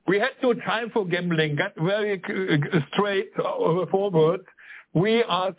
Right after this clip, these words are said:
so, uh, in love with our music that when we come to Las Vegas, we don't think about gambling. We think about our concert. We think about the people. How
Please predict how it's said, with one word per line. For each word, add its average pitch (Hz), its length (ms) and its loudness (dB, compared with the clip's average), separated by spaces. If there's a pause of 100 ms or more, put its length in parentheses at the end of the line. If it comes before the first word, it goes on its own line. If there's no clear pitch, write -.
so, 240 340 2
uh, 214 420 -2
in 208 220 0
love 202 180 0
with 196 120 -4
our 185 240 -2
music 175 600 2 (340)
that 139 160 0
when 220 200 2
we 226 100 4
come 208 240 0
to 208 80 0
Las 196 240 -2
Vegas, 196 340 -2
we 185 100 -2
don't 180 280 -4
think 196 180 0
about 175 380 -2
gambling. 160 480 -2 (440)
We 156 100 6
think 214 200 0
about 185 320 -2
our 175 260 0
concert. 202 640 -2 (300)
We 160 180 6
think 202 160 0
about 180 400 -2 (300)
the 160 80 4 (100)
people. 220 640 2 (520)
How 226 400 -2